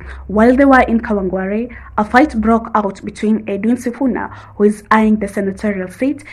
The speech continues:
in Nairobi, and Robert Alai, a blogger eyeing the Kileleshwa M C A seat. Reports say that the blogger was subjecting Sifuna's decision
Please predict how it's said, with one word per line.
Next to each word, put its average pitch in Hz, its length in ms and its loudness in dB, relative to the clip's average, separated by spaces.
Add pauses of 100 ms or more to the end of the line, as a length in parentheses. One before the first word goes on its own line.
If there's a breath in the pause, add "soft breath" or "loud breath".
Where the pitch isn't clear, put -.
(160 loud breath)
in 226 140 4
Nairobi, 208 520 2
and 180 200 -4
Robert 220 300 0
Alai, 214 460 -2 (220 loud breath)
a 190 100 -4
blogger 214 460 2
eyeing 226 300 2
the 214 100 -4
Kileleshwa 214 640 -2
M 185 120 -2
C 254 280 -4
A 233 40 -2
seat. - 220 -14 (540 loud breath)
Reports 247 480 2
say 208 180 -2
that 214 400 -2
the 214 80 0
blogger 226 420 2
was 285 140 0
subjecting 208 480 -2
Sifuna's 202 520 -4
decision 220 540 -2